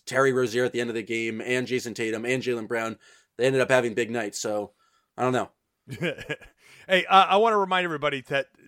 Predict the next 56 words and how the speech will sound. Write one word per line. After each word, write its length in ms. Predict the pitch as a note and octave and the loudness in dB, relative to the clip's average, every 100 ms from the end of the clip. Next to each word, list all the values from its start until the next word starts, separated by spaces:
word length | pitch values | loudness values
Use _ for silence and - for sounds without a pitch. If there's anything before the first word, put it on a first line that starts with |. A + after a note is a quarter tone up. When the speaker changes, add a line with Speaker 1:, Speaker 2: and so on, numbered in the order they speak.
| _ - | _ -20
Speaker 2:
th-, 140 | - | -8
there 160 | C3+ C4+ | 0 2
is 80 | G#3 | 2
a 60 | |
Locked 320 | E3 F#3 G#3 F#3+ | 0 0 0 0
On 160 | D#3+ | -4
Bucks 280 | A#2+ D3 - | 0 -2 -2
podcast 560 | - E3 E3 E3+ D#3+ E3 | -2 -2 -2 -4 -4 -2
out 180 | D#3+ | -2
there 120 | E3 D3+ | -2 -4
that 140 | C#3 | 0
I 100 | C#3 | 0
would 140 | C#3+ | 0
highly 240 | C#3 F3 F#3+ | 0 0 0
recommend 480 | E3+ D3+ C#3+ C#3+ - | -2 -4 -6 -8 -10
subscribing 540 | G#2+ - C3+ C3+ B2+ | -16 -4 -2 -2 -6
to, 260 | - A#2+ A2+ _ _ | -8 -8 -8 _ _
listening 400 | D#3 G#3 A3+ F3+ | -2 -2 -4 -10
to 200 | - D#3+ | -6 -4
it 140 | D3+ - | -4 -4
during 280 | D#3+ D#3 | -8 -8
the 80 | C3+ | -12
playoffs. 440 | - D3+ C#3 A#2+ C3 | -6 -2 0 -2 -6
Like, 140 | C3 | -6
uh, 140 | C3+ | -6
you 100 | C3+ | -8
should 140 | D#3 D3 | -10 -8
listen 180 | D#3 C#3 | -10 -12
to 80 | - | -6
us, 260 | D#3+ - - | -4 -4 -8
obviously, 680 | - D3 B2+ A2+ - G#2+ C#3+ - _ _ | -2 0 0 -8 -10 -10 -12 -14 _ _
which 200 | A#2 - | -14 -12
you're 100 | G#2+ | -14
doing 320 | F#2 D3+ C#3+ | -6 -6 -4
right 180 | A2 A2 | -6 -8
now 260 | G#2 A2+ A#2+ | -8 -8 -8
if 120 | - | -10
you're 80 | C3+ | -10
hearing 300 | C3 C3 G#2+ | -10 -10 -12
me 60 | |
say 200 | G2 C3+ | -12 -10
these 180 | A#2+ G2 | -10 -10
words. 400 | A#2 D3 A#2+ C3+ - _ _ | -6 -6 -6 -14 -20 _ _
And 240 | E3+ E3+ | -6 -6
then 380 | E3+ F3 F3 E3+ | -2 -2 -4 -8
you 100 | E3 | -12
should 160 | G3+ G3+ | -10 -8
also 300 | F3+ C#4 C4 | -6 -6 -4
go 100 | A#3 | -6
check 220 | - G#3 | -4 -4
out 100 | G#3 | -2
the 80 | G3 | 0
Locked 260 | F3+ E3+ F3 | 0 0 0
On 140 | D#3 | 0
Bucks 240 | C#3 B2 | 0 -2
because 400 | - C3+ D3+ C#3 | -6 -8 -6 -6